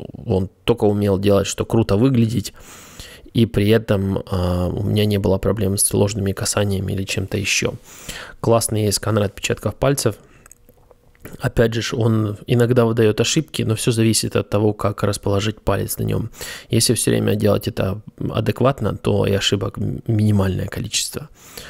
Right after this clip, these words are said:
А по скорости он, по моим ощущениям, даже быстрее, чем в последних Nexus'ах. Могу сказать, что в любой бы день я, скорее всего, его сейчас предпочёл Nexus шесть P. Nexus шесть P по-прежнему классный телефон, он мне очень нравится.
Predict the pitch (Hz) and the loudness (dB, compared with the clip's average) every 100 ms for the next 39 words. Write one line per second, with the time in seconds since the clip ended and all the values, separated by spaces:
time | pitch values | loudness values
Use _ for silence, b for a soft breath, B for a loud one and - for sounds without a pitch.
0 | B B B - - 110 - 131 127 110 | B B B -10 -2 -2 2 4 4 4
1 | - 98 104 98 95 98 - 110 120 107 | 0 2 2 2 0 -2 0 2 4 2
2 | - 101 104 98 95 95 101 101 - - | 0 -2 0 0 0 0 0 -2 -2 0
3 | 98 95 92 92 85 - - 104 95 95 | 0 0 -2 -2 -2 -4 -2 -2 -2 -2
4 | 98 98 - - - - - 110 107 107 | -2 -2 -6 -8 -10 -12 -2 -2 0 0
5 | 120 110 123 - 98 101 120 135 135 120 | 0 2 2 0 -2 2 2 2 2 2
6 | 135 131 104 - 113 120 - 98 113 107 | 2 2 2 2 2 2 2 2 2 2
7 | 98 117 107 104 - 110 - 98 - 90 | 2 0 0 -4 -2 -2 0 -2 -2 -4
8 | 107 98 98 101 - 92 - 101 - - | 0 2 2 0 -2 -2 0 0 0 -4
9 | 110 B B B B 110 123 - 131 135 | -6 B B B B 0 2 2 0 0
10 | - 131 127 135 127 123 110 - 117 - | -2 -2 0 2 2 2 2 2 2 0
11 | 113 117 110 147 107 113 113 123 - 113 | -2 -2 2 2 2 2 2 0 0 0
12 | 113 139 113 - 95 | 2 2 0 0 -2